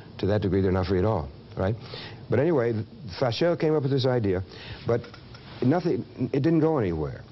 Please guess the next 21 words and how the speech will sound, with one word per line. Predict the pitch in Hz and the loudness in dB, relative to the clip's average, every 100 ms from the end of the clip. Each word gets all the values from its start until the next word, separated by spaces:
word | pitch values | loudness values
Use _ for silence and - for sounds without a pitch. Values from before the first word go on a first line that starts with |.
| - - | -18 -6
because | 101 101 123 127 | -2 0 2 0
the | 120 117 104 - | 2 0 0 -4
so-called | - 131 135 123 107 | -2 0 0 0 0
consensus | 101 - 143 123 101 | -2 0 0 0 -2
between | 92 107 127 | -2 0 2
the | 107 | 2
two | 113 127 | 2 2
parties | - 120 95 85 | 2 0 2 0
had | 104 87 | 0 0
broken | 120 110 | 0 2
down | 104 101 | 2 2
over | 95 92 | 2 0
Vietnam. | 87 92 87 80 69 - - - - - - - | 2 0 0 -2 -4 -12 -20 -20 -18 -16 -12 -4
And | 95 | -2
so | 107 120 | 2 2
it | 110 107 | 2 2
wasn't | 123 156 151 | 2 2 2
until | 127 123 131 | 2 2 2
the | 113 104 | 4 4
early | 117 131 123 | 4 4 4
eighties, | 113 113 87 82 - | 4 4 4 0 -2